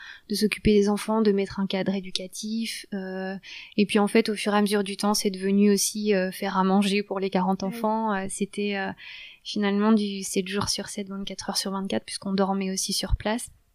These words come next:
Speaker 1: Donc, euh,
Speaker 2: Oui.
Speaker 1: c'était, euh, très bien pour créer une relation
Speaker 2: Mm.
Speaker 1: avec les enfants et aussi il y avait quelque part, euh, une forme d'enfermement aussi, euh,
Speaker 2: Mm.
Speaker 1: parce qu'on était tout le temps là-bas et c'est comme si on tra-, on dormait, on mangeait, on travaillait, euh,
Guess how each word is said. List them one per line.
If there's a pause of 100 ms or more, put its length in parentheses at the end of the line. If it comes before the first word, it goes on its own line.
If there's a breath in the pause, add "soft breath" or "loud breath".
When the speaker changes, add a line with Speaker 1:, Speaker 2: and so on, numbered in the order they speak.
(520)
Speaker 1:
Donc,
euh,
Speaker 2:
Oui. (500 loud breath)
Speaker 1:
c'était,
euh,
très
bien
pour
créer
une
relation
Speaker 2:
Mm.
Speaker 1:
avec
les
enfants
et
aussi
il
y
avait
quelque
part,
euh, (880 loud breath)
une
forme
d'enfermement
aussi,
euh,
Speaker 2:
Mm.
Speaker 1:
parce
qu'on
était
tout
le
temps
là-bas
et (140)
c'est
comme
si
on
tra-,
on
dormait,
on
mangeait,
on
travaillait,
euh,